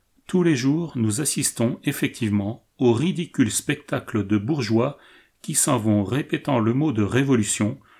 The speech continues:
sans autre but que de pouvoir grimper au mât de cocagne et conquérir le pouvoir. La révolution des travailleurs,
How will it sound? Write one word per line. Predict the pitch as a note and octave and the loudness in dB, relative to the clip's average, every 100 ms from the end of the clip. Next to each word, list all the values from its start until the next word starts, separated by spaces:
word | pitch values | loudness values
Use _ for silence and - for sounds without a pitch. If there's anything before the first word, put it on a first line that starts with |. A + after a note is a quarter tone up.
| _ | _
sans | - - F3 C#3+ | -8 -2 -2 -2
autre | D#3 - | -2 0
but | B2 C#3+ - | 0 0 -2
que | - | -2
de | A2 | 0
pouvoir | G#2+ - D#3+ B2+ G#2 | 0 -2 0 2 0
grimper | G#2+ C#3+ D3+ D3 D#3+ | -2 -4 -2 -2 0
au | A#2+ | 0
mât | B2+ D#3 | 2 0
de | C3+ | 0
cocagne | B2 A2+ - G#2+ A#2 C3+ C#3 _ _ _ | 0 -2 0 0 0 -2 -4 _ _ _
et | D3+ D3+ | -2 0
conquérir | E3+ D3+ C3+ A#2+ D#3+ A2+ | -2 0 0 2 0 0
le | G#2 D#3 | 0 0
pouvoir. | - G#2 G#2 F2 - - _ _ _ _ _ - | -2 -2 -2 -4 -10 -20 _ _ _ _ _ -2
La | A2 | 2
révolution | A2 D#3 E3+ D3+ - A#2+ | 2 2 0 0 0 0
des | G#2 | 0
travailleurs, | G2+ - A2 G2 G#2+ A2+ C3+ | -2 -2 -2 0 -2 -4 -8